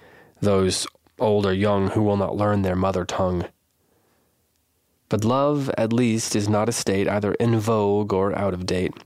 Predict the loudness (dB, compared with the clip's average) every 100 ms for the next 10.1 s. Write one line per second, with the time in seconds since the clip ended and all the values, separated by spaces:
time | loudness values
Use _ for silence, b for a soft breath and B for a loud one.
0 | _ _ -6 -2 0 0 0 0 0 -2
1 | -2 -2 -2 -4 -6 -2 0 0 0 -2
2 | -4 -4 -4 -4 -4 -2 -2 -2 -4 -2
3 | -4 -2 -4 -4 -8 -2 0 2 2 0
4 | 0 -2 -6 b b b b b b b
5 | b b b b b -2 2 2 2 2
6 | 2 0 -2 -4 -8 -14 -4 -2 -2 -2
7 | -2 -2 -2 -4 B B B B B B
8 | _ _ _ -8 -6 -4 -4 -2 -2 -2
9 | -2 0 0 -2 -2 -2 -2 -2 -2 -2
10 | -2